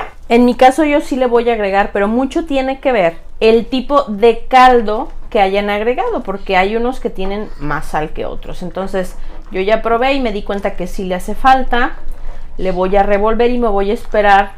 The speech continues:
pues, un minuto, probablemente dos, a que la sal se disuelva. Y prácticamente estaríamos a punto de terminar. Justo en el momento cuando prueban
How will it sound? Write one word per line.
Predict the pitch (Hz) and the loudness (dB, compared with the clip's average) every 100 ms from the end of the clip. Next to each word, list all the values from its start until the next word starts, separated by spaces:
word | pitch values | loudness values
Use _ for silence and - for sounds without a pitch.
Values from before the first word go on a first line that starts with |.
| - - - - | -10 -10 -8 -6
pues, | 440 453 | -6 -2
un | 349 | -2
minuto, | 262 233 240 240 240 - | 0 2 2 2 0 0
probablemente | 196 196 208 208 208 202 | 2 2 0 -4 -2 0
dos, | 196 196 - - - - - | 0 0 -4 -16 -14 -14 -8
a | 151 | -4
que | 180 | 0
la | 160 | 0
sal | - 180 | 0 -4
se | 180 185 | -4 -6
disuelva. | 185 - 220 190 180 214 - - - - - - | -6 0 0 2 0 0 -8 -12 -14 -14 -10 -10
Y | 196 | -8
prácticamente | 185 233 233 269 254 233 226 220 214 226 - | 0 2 2 0 0 0 0 -4 0 -2 -2
estaríamos | 214 - 185 185 202 202 | -6 -4 -4 -4 -6 -8
a | 165 | -12
punto | - 247 240 233 233 | -4 0 2 2 2
de | 226 220 | 0 0
terminar. | 233 233 262 320 381 - - - - | -2 -2 -2 -4 -4 -10 -14 -12 -6
Justo | 269 262 370 | -6 -2 -2
en | |
el | 330 | 0
momento | 254 233 233 226 226 214 | 0 2 0 0 -2 0
cuando | 196 180 180 180 | 0 2 -2 -2
prueban | 214 226 226 214 202 | 2 4 6 4 2